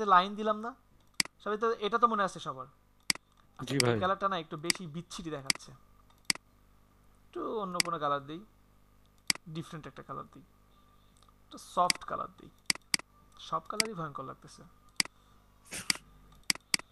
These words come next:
Speaker 1: আচ্ছা দেখেন, তো এখন এইটা তো color এমন ছিল না, এটার color ছিল blue, এমন দিলাম। এখন এই যে এখানে যে একটা line আছে, এখানে এই যে একটা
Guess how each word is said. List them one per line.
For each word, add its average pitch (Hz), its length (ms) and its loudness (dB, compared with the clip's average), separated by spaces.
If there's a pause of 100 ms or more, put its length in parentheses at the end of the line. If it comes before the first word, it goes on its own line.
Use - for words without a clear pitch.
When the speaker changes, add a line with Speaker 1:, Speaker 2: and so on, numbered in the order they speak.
(240)
Speaker 1:
আচ্ছা 170 180 -2 (320)
দেখেন, 170 200 0 (760)
তো - 120 0
এখন 240 180 6 (1040)
এইটা 220 240 4
তো 240 120 2
color 208 260 12
এমন 196 200 2
ছিল 185 100 2 (100)
না, 180 60 0 (1160)
এটার 196 260 4
color 196 220 10
ছিল 190 120 -4 (120)
blue, 160 160 0 (800)
এমন 165 160 -4
দিলাম। 151 240 -2 (1160)
এখন 208 160 4 (160)
এই 247 100 0
যে 262 100 -4
এখানে 254 140 0 (100)
যে 240 100 4
একটা 214 180 6
line 208 260 12
আছে, 170 160 -4 (600)
এখানে 202 240 -4
এই 196 80 -2
যে 196 100 -4
একটা 185 120 0